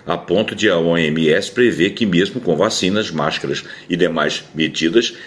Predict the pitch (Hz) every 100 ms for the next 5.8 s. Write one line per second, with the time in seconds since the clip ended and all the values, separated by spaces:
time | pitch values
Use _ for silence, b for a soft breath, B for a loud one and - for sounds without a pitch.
0 | B - - - 156 175 156 139 110 101
1 | 87 92 92 80 67 65 73 92 78 80
2 | 104 B B 98 - 131 104 131 170 113
3 | 87 92 - - 76 87 85 90 87 92
4 | 71 71 - 85 95 92 - - - -
5 | - 64 - 69 73 85 117 92